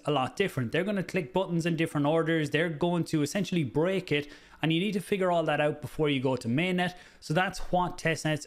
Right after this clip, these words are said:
are generally for. And they've mentioned here some of the things that they're aware of already. There is also a document that shows some of the issues that are there, some of the bugs that have already been found and that they are working on. Probably a few more in Discord. So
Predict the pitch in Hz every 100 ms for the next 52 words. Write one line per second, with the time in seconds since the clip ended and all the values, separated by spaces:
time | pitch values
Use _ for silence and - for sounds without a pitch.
0 | - 135 139 127 120 110 - 202 202 190
1 | - - - 151 160 160 165 190 - 175
2 | 180 185 170 - 220 226 220 - 170 175
3 | 156 - 143 165 131 143 135 127 120 160
4 | 180 165 135 127 147 190 196 - - 170
5 | 180 175 170 175 165 147 160 165 - 160
6 | 160 147 - - - - - - - -
7 | 143 - 196 180 185 175 170 151 151 143
8 | 143 156 - 160 156 139 131 139 160 147
9 | - 196 165 - 160 151 123 143 120 123
10 | 135 151 165 151 135 - 147 147 135 131
11 | 127 135 123 113 160 160 151 156 165 -
12 | - - 214 208 190 190 175 175 165 151
13 | 131 180 - - 180 170 - 160 156